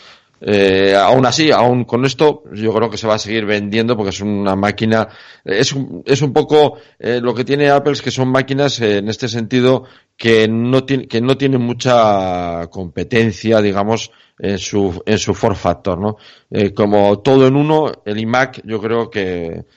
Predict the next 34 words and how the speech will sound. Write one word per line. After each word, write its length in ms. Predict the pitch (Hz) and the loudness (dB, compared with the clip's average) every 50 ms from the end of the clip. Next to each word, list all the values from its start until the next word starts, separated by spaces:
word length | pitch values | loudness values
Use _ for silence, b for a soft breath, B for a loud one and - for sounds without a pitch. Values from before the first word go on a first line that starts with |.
| _ _ _ | _ _ _
es 200 | - 95 92 - | -12 -12 -8 -4
un 120 | 107 107 | -2 0
ordenador 600 | 104 98 98 101 101 98 101 101 110 110 107 - | 0 2 2 2 2 2 4 4 4 2 0 -2
que, 480 | - 107 92 90 87 87 87 90 87 87 | -4 -4 -2 -2 -2 -2 -2 -2 -2 -2
digamos, 340 | 85 90 92 90 98 - - | -4 -4 -4 -4 -6 -6 -2
que 100 | - 101 | -2 0
es 60 | 92 | 0
la 120 | 110 110 | 0 0
referencia, 760 | 95 98 98 - - 92 85 92 95 87 - - 80 78 76 | 0 -2 -4 -4 -2 -2 -2 -2 -2 -4 -6 -8 -8 -8 -6
¿no? 180 | 78 95 113 B B B B B B B | -8 -8 -10 B B B B B B B
Y 160 | - - 90 | -8 -4 -2
el, 240 | 95 92 95 98 101 92 | 0 0 0 0 -2 0
en 180 | 87 101 101 | 0 -2 -2
cuanto 300 | 95 - 101 92 85 113 | 0 -2 -2 0 2 0
a 40 | 98 | 0
ordenadores 480 | 95 92 98 95 95 95 98 101 90 - | 2 0 0 0 2 2 2 0 -2 -4
pequeños, 540 | - 110 - - 113 107 113 120 117 117 | -4 -4 -2 -2 -2 0 0 0 0 0
el 160 | 113 90 85 87 | -2 -4 -4 -2
Mac 240 | 92 92 90 - | -4 -4 -6 -6
Mini, 320 | - 85 85 82 80 76 71 | -8 -8 -8 -8 -8 -10 -10
¿no? 140 | 73 87 b b b b b b b b b | -12 -14 b b b b b b b b b
Son 180 | - - 110 113 | -6 -2 0 2
los 180 | 110 110 110 - | 2 2 2 2
ordenadores 500 | 120 110 110 113 110 110 113 120 117 - | 2 2 2 2 4 4 2 2 0 -2
que 80 | - 110 | -2 -2
marcan 300 | 107 113 98 110 113 113 | -2 -2 -2 -2 -2 -2
un 100 | 113 90 | -2 -4
poco 220 | - 117 120 127 | -4 -2 0 0
la 100 | 117 104 | 2 2
referencia 540 | 101 101 92 - 101 98 107 107 113 127 120 | 0 -2 -4 -4 -6 -6 -6 -4 -4 -4 -4
en 100 | 117 110 | -4 -4
el 140 | 95 92 90 | -6 -6 -8
mercado. 580 | 90 87 85 85 - 98 95 85 78 78 80 | -8 -10 -10 -6 -4 -2 -2 -2 -4 -6 -8
Y, 220 | 87 87 87 80 | -8 -8 -8 -10